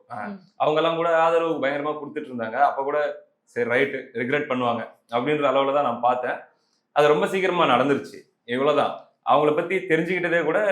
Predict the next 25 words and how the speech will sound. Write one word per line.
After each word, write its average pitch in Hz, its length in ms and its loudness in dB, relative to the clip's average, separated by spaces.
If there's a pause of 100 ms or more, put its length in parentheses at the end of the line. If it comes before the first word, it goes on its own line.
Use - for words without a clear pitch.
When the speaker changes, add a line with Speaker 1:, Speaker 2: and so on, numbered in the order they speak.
(160)
Speaker 1:
இப்பதான், 147 420 2
இப்ப - 0 -
இதெல்லாம் 139 420 0
செய்தி 143 240 -4
வந்துட்டு 131 240 -6
இருக்கிறதுனால 113 420 -4
தான். 113 200 -4 (800)
அஹ், 127 580 8 (120)
எப்படி 185 220 2
பார்க்கலாம் 165 340 6
இதை 135 140 2
அப்படின்னா, 131 360 2 (1200)
அஹ், 110 280 -2
விஜய் 170 300 8
அவர்களையும் 170 600 8 (520)
விஜய் 175 380 2
தொண்டர்களையும், 147 640 4 (680)
அஹ், 120 280 4
கதற 160 300 8
விடுவதற்காக 123 680 4 (640)
திமுக 151 320 0 (340)
வைஷ்ணவி 131 480 2
அவர்களை 117 400 2 (300)
கையில் 127 300 -2
எடுத்தது. 113 420 0